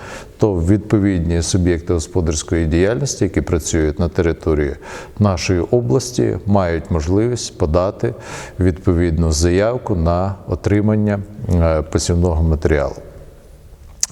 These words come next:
Е, загалом, е, в області створений штаб, е, щодо сприяння проведенню комплексу сільськогосподарських робіт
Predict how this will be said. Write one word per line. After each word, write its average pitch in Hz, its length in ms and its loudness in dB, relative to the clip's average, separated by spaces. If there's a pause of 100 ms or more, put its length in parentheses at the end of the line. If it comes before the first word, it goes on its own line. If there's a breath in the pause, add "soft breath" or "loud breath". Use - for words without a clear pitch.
Е, 104 240 2
загалом, 131 520 2
е, 156 60 -4 (1200 loud breath)
в 90 200 2
області 98 760 2
створений 87 600 -2
штаб, 113 480 0 (520 loud breath)
е, 90 340 2
щодо 90 340 0
сприяння 107 760 0
проведенню 85 680 -2
комплексу 87 600 -2
сільськогосподарських 90 1080 -2
робіт 87 480 0